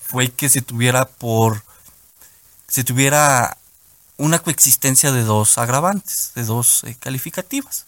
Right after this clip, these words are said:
¿sí? Es la coexistencia, que se tuviera por demostrar esa coexistencia. Eso es lo que ocasionó el, el agravio. No fue tanto, al menos en este considera-, en este agravio número diez de la apelación que se hizo, que haya sido la, el hecho, alguna, que haya variado el hecho,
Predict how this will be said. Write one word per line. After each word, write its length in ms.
¿sí? 240
Es 120
la 100
coexistencia, 720
que 80
se 60
tuviera 240
por 120
demostrar 440
esa 180
coexistencia. 800
Eso 100
es 20
lo 80
que 120
ocasionó 400
el, 280
el 100
agravio. 380
No 160
fue 160
tanto, 560
al 220
menos 320
en 80
este 180
considera-, 600
en 120
este 720
agravio 460
número 320
diez 260
de 140
la 160
apelación 400
que 80
se 120
hizo, 280
que 100
haya 180
sido 420
la, 1080
el 160
hecho, 480
alguna, 340
que 140
haya 180
variado 360
el 120
hecho, 560